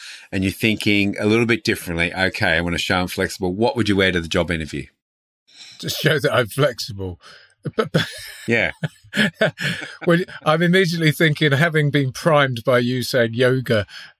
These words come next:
Speaker 2: instructor and circus performer, that I think I'd wear something that <laughs> was made of a flexible material. Spandex or something like that, maybe? <laughs> That's quite
Speaker 1: Lycra?
Speaker 2: flexible.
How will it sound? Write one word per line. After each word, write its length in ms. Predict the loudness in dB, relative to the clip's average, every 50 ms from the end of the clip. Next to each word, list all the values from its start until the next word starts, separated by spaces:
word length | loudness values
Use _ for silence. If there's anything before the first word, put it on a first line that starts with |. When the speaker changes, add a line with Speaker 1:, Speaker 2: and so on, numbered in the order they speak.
| _ _ -2
Speaker 2:
instructor 580 | 0 0 0 0 0 0 0 0 -2 -2 -2
and 100 | -2 0
circus 440 | 0 2 2 2 2 2 0 -2 -2
performer, 460 | -4 -8 -6 -4 -4 -4 -4 -2 -2 0
that 120 | 0 2
I 120 | 2 2
think 280 | 2 2 0 0 2 2
I'd 160 | 0 0 2
wear 200 | 4 4 4 4
something 460 | 2 0 -2 -2 -2 -4 -4 -4 -4
that 140 | -4 -6 -8 -10 _ _ _ _ _ _ _
<laughs> 400 | -14 -14 -12 -12 -14 -14 -4 0
was 200 | 0 0 2 2
made 280 | 2 4 4 4 2 0
of 120 | 0 -2
a 80 | -2 -2
flexible 460 | 0 2 0 2 0 -2 -2 0 0
material. 460 | 0 0 0 2 2 4 2 2 -2 -6 -10 -20 -20 -14 -10
Spandex 960 | -10 -10 -2 0 2 4 4 4 4 4 4 4 2 0 -6 -10 -10 -10 -14 -12 -8
or 80 | -6 -4
something 340 | -2 -2 -2 0 0 2 4
like 180 | 4 4 4
that, 200 | 4 2 2 2
maybe? 440 | 2 2 2 2 2 2 0 0 -2 -4 _ _
<laughs> 60 | -20 -20 -20 -20 -20 -20 -20 -20 -20 _ -18 -16 -16 -10 -4
That's 200 | -2 -2 -2 2
quite 220 | 2 2 2 2 2
Speaker 1:
Lycra? 40 |
Speaker 2:
flexible. 580 | 2 2 2 2 2 2 2 2 2 2 0